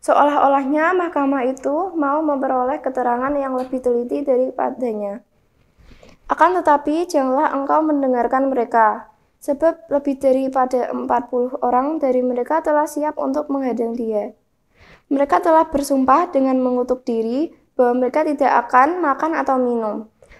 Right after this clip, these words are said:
sebelum mereka membunuh dia. Sekarang mereka telah siap sedia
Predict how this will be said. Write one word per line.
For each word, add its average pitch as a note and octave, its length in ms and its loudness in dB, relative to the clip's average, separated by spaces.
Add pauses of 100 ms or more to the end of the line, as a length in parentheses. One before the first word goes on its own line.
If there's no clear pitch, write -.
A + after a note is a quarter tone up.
(100)
sebelum D4+ 320 0
mereka E4+ 240 2
membunuh C#4 400 4
dia. G#3+ 480 2 (240)
Sekarang F#4+ 400 2
mereka F4+ 320 4
telah D4 240 4
siap C#4+ 320 2
sedia C4+ 640 2